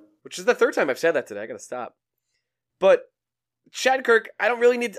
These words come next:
I don't wanna risk it. Like, what happens if you come back and tear an A C L? I don't want that to happen.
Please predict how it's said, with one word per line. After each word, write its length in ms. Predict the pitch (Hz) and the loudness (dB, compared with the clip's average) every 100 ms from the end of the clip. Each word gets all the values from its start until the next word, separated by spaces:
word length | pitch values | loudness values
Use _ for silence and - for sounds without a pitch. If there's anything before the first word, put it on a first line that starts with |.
| 190 | 0
I 80 | |
don't 100 | 240 | 2
wanna 140 | 262 269 | 2 2
risk 260 | 311 403 | 0 0
it. 160 | 147 - _ | -4 -6 _
Like, 200 | 170 175 | -2 0
what 160 | 202 311 | 0 2
happens 240 | 294 277 | 0 -4
if 80 | 254 | -8
you 80 | 277 | -2
come 120 | 269 | 0
back 140 | 269 | 0
and 80 | 269 | -2
tear 160 | 294 254 | -2 -2
an 80 | |
A 80 | 277 | -4
C 160 | 277 269 | -2 0
L? 280 | 277 123 - - | 2 0 -6 -6
I 120 | 139 | -2
don't 100 | 233 | 0
want 140 | 180 127 | 0 -2
that 100 | 104 | -4
to 80 | |
happen. 360 | 101 139 247 320 | -4 -4 -4 -10